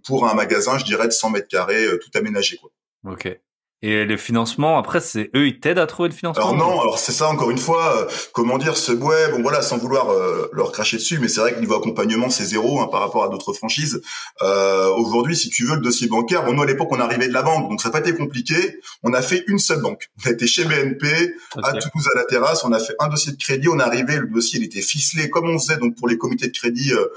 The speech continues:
Speaker 1: quand on travaillait avec Julien, on s'est présenté, tout l'endettement, machin, si ça et ça, les chiffres, et cetera, le prévisionnel. On a été à la banque, on a fait une banque et on a eu un accord de crédit. Bon, c'est vrai
Speaker 2: Ok.
Speaker 1: qu'on était quand même parti assez, assez serein parce qu'aujourd'hui, euh,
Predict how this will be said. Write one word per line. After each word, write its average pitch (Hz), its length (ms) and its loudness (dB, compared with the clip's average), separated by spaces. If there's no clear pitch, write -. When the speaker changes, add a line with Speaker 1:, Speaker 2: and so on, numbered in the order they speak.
Speaker 1:
quand 117 160 -2
on 123 60 0
travaillait 120 400 2
avec 107 180 0
Julien, 151 560 2
on 113 60 -6
s'est 120 180 2
présenté, 117 680 0
tout 143 200 -4
l'endettement, 113 540 0
machin, 117 320 0
si - 160 -2
ça 104 160 0
et 101 60 0
ça, 135 240 0
les 120 100 0
chiffres, 127 300 -2
et - 40 -4
cetera, 113 380 0
le - 60 -4
prévisionnel. 117 800 0
On 117 120 4
a 123 60 4
été 123 120 0
à 131 80 4
la 120 80 4
banque, 135 320 2
on 117 100 2
a 110 60 2
fait 117 280 -2
une 151 180 0
banque 156 300 0
et - 40 -10
on 120 120 2
a 117 60 2
eu 143 260 0
un 123 80 -2
accord 123 260 0
de 113 80 -6
crédit. - 260 -10
Bon, 104 80 -8
c'est 143 80 0
vrai 139 80 0
Speaker 2:
Ok. 139 80 2
Speaker 1:
qu'on - 60 2
était 135 120 -2
quand 139 140 0
même 139 80 -4
parti 147 340 -2
assez, 127 320 0
assez 123 240 2
serein 165 300 2
parce 131 200 0
qu'aujourd'hui, 135 580 0
euh, 113 140 2